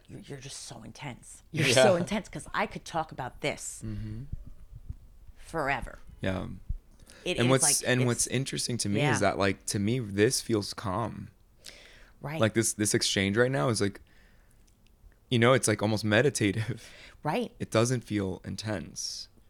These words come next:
Speaker 1: But my brother is not this way, so he'll
Speaker 2: No,
Speaker 1: go,
Speaker 2: I know, yeah.
Speaker 1: he'll go, like, artists are, like, he won't
Speaker 2: Too
Speaker 1: say
Speaker 2: in-
Speaker 1: artists are crazy, but he'll just
Speaker 2: Yeah,
Speaker 1: be like,
Speaker 2: no, no, yeah,
Speaker 1: "Artists
Speaker 2: yeah,
Speaker 1: are,
Speaker 2: yeah.
Speaker 1: ooh,
Speaker 2: Too,
Speaker 1: they're a
Speaker 2: yeah,
Speaker 1: lot."
Speaker 2: right. It's a lot,
Speaker 1: <laughs>
Speaker 2: right.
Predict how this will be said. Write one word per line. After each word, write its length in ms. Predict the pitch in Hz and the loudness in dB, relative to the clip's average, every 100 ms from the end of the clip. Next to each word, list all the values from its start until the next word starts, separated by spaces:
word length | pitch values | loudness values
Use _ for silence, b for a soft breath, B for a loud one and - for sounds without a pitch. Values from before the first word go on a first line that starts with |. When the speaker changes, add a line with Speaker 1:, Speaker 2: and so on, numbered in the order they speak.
| - | -8
Speaker 1:
But 120 | 175 | -2
my 120 | 147 156 | 0 2
brother 300 | 160 165 160 | 2 0 -2
is 140 | 143 | -4
not 520 | 135 143 143 147 - | -6 -6 -4 -4 -6
this 200 | 208 - | -10 -8
way, 160 | 220 220 | -6 -6
so 140 | - | -4
he'll 280 | 104 104 113 | 0 2 4
Speaker 2:
No, 160 | 151 147 | 4 2
Speaker 1:
go, 40 | |
Speaker 2:
I 80 | 98 | 0
know, 240 | 98 110 | 0 -2
yeah. 220 | 101 101 | -2 -4
Speaker 1:
he'll 160 | 104 170 | -4 -2
go, 160 | 160 156 | 0 0
like, 360 | 139 107 - b b b - | -2 -6 -10 b b b -10
artists 380 | 147 165 - - | -6 -6 -8 -14
are, 60 | - - - | -18 -20 -20
like, 120 | - - - - | -20 -20 -20 -12
he 240 | 233 247 320 | -10 -4 -4
won't 120 | 427 | 0
Speaker 2:
Too 100 | 131 | 2
Speaker 1:
say 60 | 120 | 4
Speaker 2:
in- 60 | |
Speaker 1:
artists 260 | - 196 180 | 4 2 0
are 60 | 151 | -4
crazy, 340 | - 143 131 | -4 -4 -6
but 140 | - | -8
he'll 100 | 156 | -4
just 100 | 156 | 2
Speaker 2:
Yeah, 160 | 147 165 | 6 6
Speaker 1:
be 40 | |
like, 80 | - | 6
Speaker 2:
no, 60 | 127 | 4
no, 60 | |
yeah, 40 | - | 4
Speaker 1:
"Artists 240 | - 131 | 4 2
Speaker 2:
yeah, 60 | 131 | 2
Speaker 1:
are, 120 | 131 | 0
Speaker 2:
yeah. 140 | - 180 | 0 0
Speaker 1:
ooh, 100 | 151 | 0
Speaker 2:
Too, 180 | - 131 | 0 2
Speaker 1:
they're 100 | 147 | 4
a 80 | |
Speaker 2:
yeah, 140 | 123 117 | 4 4
Speaker 1:
lot." 80 | 110 | 4
Speaker 2:
right. 160 | 101 | 0
It's 220 | - 87 110 | -2 0 2
a 40 | |
lot, 340 | 104 123 90 85 | 2 2 0 2
Speaker 1:
<laughs> 80 | |
Speaker 2:
right. 120 | 107 | 0